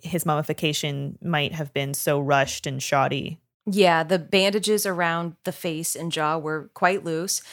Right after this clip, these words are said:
Speaker 2: This would allow the mouth to fall open and the head to fall back, resulting in that scream-like position.
Speaker 1: Anthropologist Andrew Wade of McMaster University, shout out, Ontario, said,
Speaker 2: <laughs>
Speaker 1: "Had the wrappings been tight around the jaw, it would typically have held the mouth closed.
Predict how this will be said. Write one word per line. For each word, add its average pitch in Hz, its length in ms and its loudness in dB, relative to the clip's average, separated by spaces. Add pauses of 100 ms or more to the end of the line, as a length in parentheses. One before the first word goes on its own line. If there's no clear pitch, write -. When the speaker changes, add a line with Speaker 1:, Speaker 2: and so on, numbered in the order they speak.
(120)
Speaker 2:
This 208 160 6
would 214 100 4
allow 170 380 4
the 165 100 0
mouth 165 380 2
to 190 160 -2
fall 160 420 2
open 180 560 4
and 165 240 0
the 160 60 0
head 165 280 -2
to 165 100 -4
fall 156 280 0
back, 160 480 0
resulting 165 580 -2
in 165 200 -2
that 151 320 -2
scream-like 143 600 -2
position. 127 580 -4 (200)
Speaker 1:
Anthropologist 196 540 4
Andrew 180 260 2
Wade 170 200 6
of 165 80 0
McMaster 170 560 2
University, 160 600 2
shout 147 320 2
out, 151 360 2 (220)
Ontario, 156 720 4 (340)
said, 175 440 8 (120)
Speaker 2:
<laughs> - 120 -6
Speaker 1:
"Had 240 280 6
the 214 80 6
wrappings 247 440 4
been 262 120 0
tight 233 220 4
around 220 180 6
the 208 100 2
jaw, 185 460 6
it 185 80 4
would 175 280 0
typically 294 460 0
have 208 120 -2
held 180 340 -2
the 180 60 2
mouth 156 380 0
closed. 165 580 2